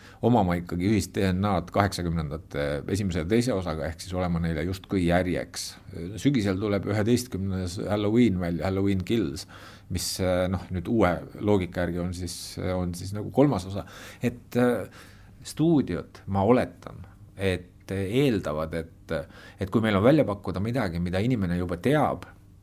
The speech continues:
et siis ta kindlasti tahab seda uuesti näha. Et kas nüüd seda, seda sama lugu edasi minemas või siis, et kui me nüüd, noh, nagu see ebaõnnestunud Tondipüüdjate uus versioon oli, et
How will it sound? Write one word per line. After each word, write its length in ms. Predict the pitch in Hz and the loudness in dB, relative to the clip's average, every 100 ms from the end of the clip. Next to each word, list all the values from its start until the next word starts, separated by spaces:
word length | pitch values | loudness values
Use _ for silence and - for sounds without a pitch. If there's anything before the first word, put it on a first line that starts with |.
| - | -14
et 160 | 85 | -10
siis 140 | 82 107 | -8 -4
ta 60 | 101 | -2
kindlasti 400 | 135 131 82 - 90 | 0 0 -2 -4 -2
tahab 220 | 120 98 | 0 0
seda 220 | 113 98 | -2 0
uuesti 420 | 127 135 - - | 4 2 0 -6
näha. 300 | 73 85 85 - - | -6 -6 -8 -12 -16
Et 80 | - | -4
kas 160 | 98 110 | -4 -2
nüüd 300 | 98 95 104 101 | -4 -4 -6 -4
seda, 300 | 95 101 98 - - - | -4 -2 -4 -4 -16 -12
seda 240 | - 104 | -4 -2
sama 220 | 98 131 113 | 2 4 4
lugu 240 | 113 101 | 2 2
edasi 300 | 107 151 110 | 4 4 2
minemas 540 | 110 123 107 95 87 - - 90 | 0 0 0 -2 -6 -8 -8 0
või 160 | 104 127 | 6 6
siis, 160 | 101 92 | 4 -4
et 160 | 87 | -6
kui 160 | - 95 | -2 0
me 140 | 95 | 0
nüüd, 220 | 92 87 - - - - | -2 -6 -12 -20 -18 -8
noh, 160 | 110 110 107 | -6 -4 -2
nagu 180 | 101 98 | -2 0
see 160 | 101 | 0
ebaõnnestunud 640 | 113 110 90 87 85 87 90 | 2 2 2 -2 -6 -6 -4
Tondipüüdjate 800 | 104 87 92 85 85 - 87 87 85 90 | -2 0 0 -2 -6 -6 -4 -2 -2 -2
uus 160 | 110 87 | -2 -4
versioon 400 | 87 87 101 110 | -6 -2 -2 0
oli, 160 | 107 73 | 0 -2
et 320 | - - - | -6 -14 -6